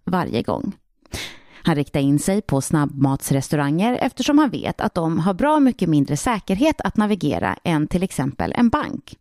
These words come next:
Och om man bortser från den där modiga anställde med hinken så vet han att de flesta trötta snabbmatsanställda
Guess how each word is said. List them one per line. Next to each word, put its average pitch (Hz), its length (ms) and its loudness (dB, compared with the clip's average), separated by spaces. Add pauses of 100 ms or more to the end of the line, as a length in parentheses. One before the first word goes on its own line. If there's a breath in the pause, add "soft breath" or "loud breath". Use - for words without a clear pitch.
(380 loud breath)
Och 254 260 2
om 254 80 4
man 262 140 4
bortser 339 400 2
från 220 220 0
den 196 140 0
där 156 300 2
modiga 175 840 0
anställde 202 640 0
med 170 160 2
hinken 214 500 2
så 330 120 0
vet 349 340 -2
han 147 260 0
att 240 120 -4
de 285 100 2
flesta 277 400 -2
trötta 151 500 -2
snabbmatsanställda 147 1160 0